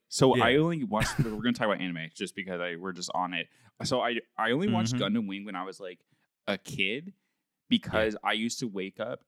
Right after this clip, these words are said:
Speaker 1: at four A M every morning to get as
Speaker 2: And,
Speaker 1: much cartoon
Speaker 2: and that
Speaker 1: watching
Speaker 2: shit
Speaker 1: as
Speaker 2: was just
Speaker 1: possible.
Speaker 2: on.
Speaker 1: And that was just on, on, like, a, and so I got into it. Like, they, they, they w-, actually were playing episodes chronologically.
Speaker 2: Yeah.
Speaker 1: And so I would be able to follow the story every day. I'd wake up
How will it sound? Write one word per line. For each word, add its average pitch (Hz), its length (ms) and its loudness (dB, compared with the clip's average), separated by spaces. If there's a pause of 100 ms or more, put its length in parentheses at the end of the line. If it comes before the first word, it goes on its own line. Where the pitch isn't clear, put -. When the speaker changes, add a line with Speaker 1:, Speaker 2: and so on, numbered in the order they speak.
Speaker 1:
at 101 240 0 (100)
four 107 320 0
A 104 160 0
M 95 140 0
every 95 220 -4
morning 85 380 -4
to 95 240 -4
get 98 140 -6
as 95 120 -6
Speaker 2:
And, 101 100 -2
Speaker 1:
much - 280 -4 (120)
cartoon - 360 0
Speaker 2:
and 98 80 0
that 110 100 2
Speaker 1:
watching 208 180 -2
Speaker 2:
shit 135 60 0
Speaker 1:
as - 60 -4
Speaker 2:
was 101 100 -4
just 85 180 0
Speaker 1:
possible. 95 160 0
Speaker 2:
on. 170 200 -2 (220)
Speaker 1:
And 101 140 2
that 92 120 0
was 95 140 -8
just 95 180 -12
on, 87 380 -2 (140)
on, 87 360 -6
like, 87 240 -12
a, 85 280 -10 (920)
and 139 140 4
so 143 100 8
I 131 60 6
got 180 240 2
into 110 240 -2
it. 87 160 -4
Like, 107 180 -4
they, 113 200 -4
they, 107 180 -2 (120)
they 107 140 2
w-, 117 220 -2
actually 113 400 -4
were 101 140 0
playing 95 520 -6 (100)
episodes 95 460 -6
chronologically. 80 1120 -8 (460)
Speaker 2:
Yeah. 90 160 -6 (260)
Speaker 1:
And 104 160 2
so 107 100 -2
I 95 140 0
would 95 140 -10
be 95 100 -12
able 95 140 -10
to 101 100 -18 (120)
follow 92 260 -2
the 90 100 -8
story 95 340 -6
every 87 160 -8
day. 87 160 -4
I'd 82 100 -4
wake 82 220 -6
up 92 220 -2